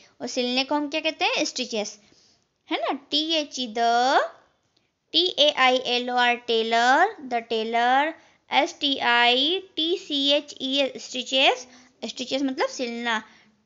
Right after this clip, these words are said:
सी एल ओ टी एच एस, clothes, एफ ओ आर for यू एस, us, us मतलब हमारे, for मतलब के लिए। टेलर हमारे लिए कपड़े सिलता है। The tailor stitches clothes for us, the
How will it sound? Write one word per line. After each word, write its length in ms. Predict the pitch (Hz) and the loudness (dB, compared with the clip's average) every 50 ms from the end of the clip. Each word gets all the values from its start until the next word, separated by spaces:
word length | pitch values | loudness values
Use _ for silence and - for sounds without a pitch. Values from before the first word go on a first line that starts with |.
| _ _ _ - | _ _ _ -20
सी 280 | - - - 320 349 349 | -14 -8 -4 0 2 4
एल 260 | 320 285 269 269 262 | 4 4 2 2 2
ओ 120 | 277 285 | 0 0
टी 280 | 285 - - 269 269 262 | 0 -2 -4 -4 0 0
एच 220 | 262 262 262 - | 0 -2 -2 -2
एस, 240 | 262 247 254 - - _ - | -2 -2 -2 -4 -10 _ -6
clothes, 400 | 247 240 240 240 254 294 381 466 - - - _ _ - | -4 -4 -2 0 0 0 0 -2 -4 -12 -20 _ _ -8
एफ 240 | - 254 269 277 - | -6 -6 -6 -6 -4
ओ 40 | 285 | -2
आर 240 | 277 262 247 240 247 | 0 2 0 0 -2
for 420 | - - 254 247 254 269 320 415 494 - - | -4 -6 -4 -2 0 2 2 2 2 0 -6
यू 260 | 262 240 240 247 247 277 | -8 -8 -6 -4 0 0
एस, 240 | 359 554 - - - - | 0 0 0 -2 0 2
us, 220 | 247 247 - - - | 2 2 0 -2 -2
us 220 | 240 277 320 - | -2 -2 -2 -2
मतलब 320 | 302 302 285 - 339 370 370 370 | -8 -8 -6 -2 -2 -2 -2 -4
हमारे, 540 | - 247 226 226 220 226 226 262 330 453 508 - - - _ _ _ | -10 -8 -4 -2 -2 0 2 2 2 2 0 -4 -14 -20 _ _ _
for 180 | - 254 254 269 | -2 0 0 0
मतलब 400 | 262 262 277 277 392 587 605 - - | 0 -2 -4 -2 -2 -2 -4 -4 -4
के 140 | - 262 233 | -2 -2 -2
लिए। 240 | 208 220 214 208 196 202 - - - - - - - _ _ - | -2 -4 -4 -6 -6 -6 -10 -20 -20 -20 -20 -20 -20 _ _ -4
टेलर 580 | - 247 240 240 247 262 277 311 349 415 539 539 - - _ - | 0 0 2 2 2 2 4 6 6 4 4 0 -6 -16 _ -12
हमारे 460 | 254 240 233 233 233 233 233 240 254 | -8 -6 -2 0 0 2 2 0 0
लिए 300 | 269 277 269 269 302 349 | -2 -2 -2 0 -2 -2
कपड़े 440 | 349 330 277 240 - 254 277 370 554 | -2 -4 -6 -6 -4 0 0 0 0
सिलता 440 | - - - 571 587 571 - - 415 | 0 0 2 2 2 2 2 2 0
है। 320 | 392 359 339 320 320 320 320 - - _ _ - 240 | 0 0 0 -2 -4 -4 -6 -10 -18 _ _ -8 -6
The 100 | 240 240 240 240 | -6 -4 -2 0
tailor 760 | 233 233 226 240 247 254 269 277 320 359 370 - - 240 240 | 0 0 2 2 2 4 4 6 4 4 2 0 -2 -6 -6
stitches 500 | - 254 240 226 - 269 269 294 359 466 - - - _ - | -6 -6 -8 -6 -4 0 2 4 4 2 0 -6 -18 _ -6
clothes 500 | 254 247 240 247 294 381 508 - - - - 277 | -2 0 2 4 4 4 4 2 -4 -12 -6 -4
for 260 | 247 247 262 285 330 339 - - - - 254 | 0 2 4 4 2 2 0 0 2 4 4
us, 160 | 247 247 - - _ _ _ _ _ - 226 | 4 2 -2 -20 _ _ _ _ _ -8 -2
the 180 | 220 233 233 | 0 0 2